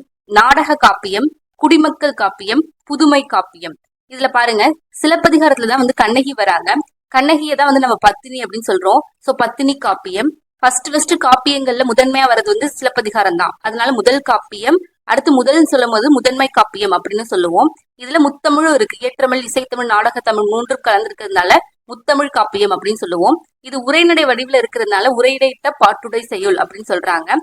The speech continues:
இதுல வந்து ஒரு நாடக வடிவுல இருக்கிறதுனால நாடக காப்பியம் சொல்றாங்க. குடிமக்கள், குடிமக்களுக்கான காப்பியம், குடிமக்கள்லாம் இருக்கிறதுனால குடிமக்கள் காப்பியம் சொல்றாங்க. புதுமையா இருக்கு, கண்ணகி வந்து புதுமையா வந்து மதுரை எரிச்சிருக்காங்க. So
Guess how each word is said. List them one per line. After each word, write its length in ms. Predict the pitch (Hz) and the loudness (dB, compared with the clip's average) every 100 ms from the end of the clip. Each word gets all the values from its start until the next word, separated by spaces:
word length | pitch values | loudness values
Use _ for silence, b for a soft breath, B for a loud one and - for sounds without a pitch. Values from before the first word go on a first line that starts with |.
| - _ _ | -6 _ _
இதுல 200 | 262 262 | -8 0
வந்து 200 | 269 339 | 2 2
ஒரு 140 | 311 | 2
நாடக 380 | 226 226 285 302 | 2 2 2 0
வடிவுல 320 | 262 254 262 | 0 0 0
இருக்கிறதுனால 440 | 220 - 202 196 190 | -2 -4 -4 0 2
நாடக 380 | 208 214 - - | 2 2 0 -2
காப்பியம் 520 | 214 202 202 202 214 | -4 -4 -8 -14 -10
சொல்றாங்க. 420 | 190 180 165 185 302 - _ _ | -4 -2 -2 0 -2 -6 _ _
குடிமக்கள், 580 | - 359 339 339 311 247 - | 2 4 4 2 2 0 -2
குடிமக்களுக்கான 800 | 294 330 320 311 294 269 262 269 262 | 0 0 2 -2 0 0 2 2 2
காப்பியம், 380 | 220 220 196 180 | -2 -2 -4 -4
குடிமக்கள்லாம் 600 | 294 294 294 269 269 247 | -4 -4 -2 0 0 0
இருக்கிறதுனால 440 | - 226 214 226 277 | -2 -4 -2 -4 -4
குடிமக்கள் 520 | 277 269 - 254 240 | -6 -6 -4 -6 -4
காப்பியம் 320 | 202 196 208 | -4 -2 -2
சொல்றாங்க. 400 | 202 180 170 165 285 - _ _ - | -4 -2 -2 -2 -4 -4 _ _ -4
புதுமையா 480 | 311 349 339 330 330 | 4 4 6 4 4
இருக்கு, 260 | 233 214 190 - | 2 0 -4 -6
கண்ணகி 340 | - 269 311 320 | -2 0 0 0
வந்து 200 | 269 285 | 0 0
புதுமையா 400 | 269 269 269 285 | -4 -4 -2 0
வந்து 200 | 254 262 | 0 0
மதுரை 300 | 240 240 269 | -2 -2 -2
எரிச்சிருக்காங்க. 560 | 220 - - 226 185 | -4 -8 -10 -6 -4
So 140 | 185 | -4